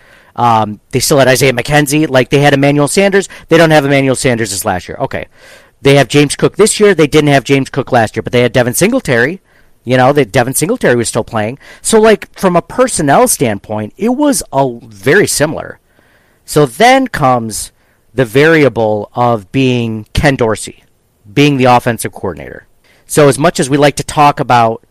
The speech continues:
players, and we're going to, and it's, we can't control who the offensive coordinator is. Not that I'm against Ken Dorsey, but it stands to reason that, you know, Mike Florio mentioned this, you're giving,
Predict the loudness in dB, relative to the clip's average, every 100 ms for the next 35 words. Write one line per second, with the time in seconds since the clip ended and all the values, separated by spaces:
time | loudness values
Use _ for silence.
0 | _ -2 2 4 2 0 -2 -4 0 0
1 | 0 -4 -6 -4 -4 -4 -6 -12 -20 -20
2 | _ _ _ -10 -4 -2 0 0 -2 -2
3 | 2 2 2 2 4 2 -2 -6 -10 -4
4 | -2 -2 -4 -4 -6 0 0 2 0 -2
5 | -14 -12 -2 0 0 -2 -2 -2 -2 -6
6 | 0 2 2 0 _ -20 -8 -2 0 0
7 | 0 -2 -2 0 0 -2 -2 0 0 0
8 | _ _ _ _ -2 0 2 2 2 2
9 | _ _ -6 2 4 4 2 0 0 -2
10 | -2 -4 -10 _ _ -6 -2 0 2 2
11 | 2 2 -2 -6